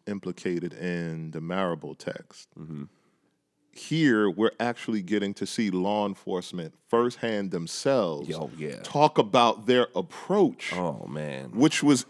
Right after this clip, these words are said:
Speaker 1: infuriating. <laughs>
Speaker 2: Yo,
Speaker 1: Like, I'm
Speaker 2: he,
Speaker 1: watching
Speaker 2: so
Speaker 1: this
Speaker 2: nonchalantly.
Speaker 1: Right.
Speaker 2: Yeah.
Speaker 1: Yeah, yeah. Here was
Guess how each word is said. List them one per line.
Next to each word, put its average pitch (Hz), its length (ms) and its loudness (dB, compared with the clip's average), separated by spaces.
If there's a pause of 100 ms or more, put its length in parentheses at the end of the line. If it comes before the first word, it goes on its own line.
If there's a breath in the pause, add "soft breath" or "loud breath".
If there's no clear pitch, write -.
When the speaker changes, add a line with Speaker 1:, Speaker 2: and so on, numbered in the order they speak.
Speaker 1:
infuriating. 160 1300 4
<laughs> - 0 -
Speaker 2:
Yo, - 180 6
Speaker 1:
Like, - 140 4 (400 loud breath)
I'm 160 140 6
Speaker 2:
he, 160 60 -2
Speaker 1:
watching 208 400 2
Speaker 2:
so 156 220 4
Speaker 1:
this 127 100 2
Speaker 2:
nonchalantly. 117 720 0
Speaker 1:
Right. 170 240 4
Speaker 2:
Yeah. 127 140 -2 (260)
Speaker 1:
Yeah, 180 80 -4
yeah. 131 220 2
Here 175 220 6
was 170 220 2